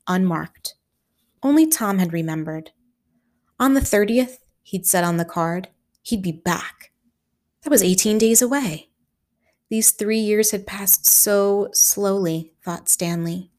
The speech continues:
as he cycled homeward. Dad was growing worse, each lonely evening with him more strained and oppressive. When Tom came home, Stanley would talk to him about Dad,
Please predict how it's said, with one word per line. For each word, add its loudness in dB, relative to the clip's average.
as 2
he -2
cycled 0
homeward. -2
Dad 0
was 2
growing -2
worse, 0
each -4
lonely 0
evening -2
with -4
him -6
more -2
strained 0
and 0
oppressive. -4
When 2
Tom 2
came 0
home, -4
Stanley 2
would 0
talk -8
to -6
him -2
about -4
Dad, -10